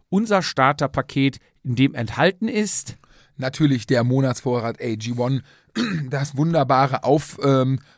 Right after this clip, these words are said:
Speaker 2: Bewahrungsgefäß, was mittlerweile, glaub ich, nicht mehr aus Terrakotta, sondern aus Metall ist.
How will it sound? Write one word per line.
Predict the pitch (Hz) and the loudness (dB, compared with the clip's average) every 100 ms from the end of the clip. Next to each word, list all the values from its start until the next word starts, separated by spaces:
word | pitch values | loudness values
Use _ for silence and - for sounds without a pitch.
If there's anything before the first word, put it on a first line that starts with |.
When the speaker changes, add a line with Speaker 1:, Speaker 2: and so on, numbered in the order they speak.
| - | -2
Speaker 2:
Bewahrungsgefäß, | 143 131 151 165 - 151 160 147 - | 0 2 4 2 2 0 2 2 2
was | 190 | 0
mittlerweile, | 277 226 220 220 208 | 4 6 6 6 6
glaub | 190 | 6
ich, | 185 | 6
nicht | 190 165 | 2 2
mehr | 151 | 0
aus | 147 | 0
Terrakotta, | 143 127 139 139 135 | 0 0 0 2 2
sondern | 117 120 113 | 2 0 -2
aus | 117 123 | -4 -4
Metall | 123 - 139 156 | -4 -2 0 2
ist. | 170 151 | 2 -2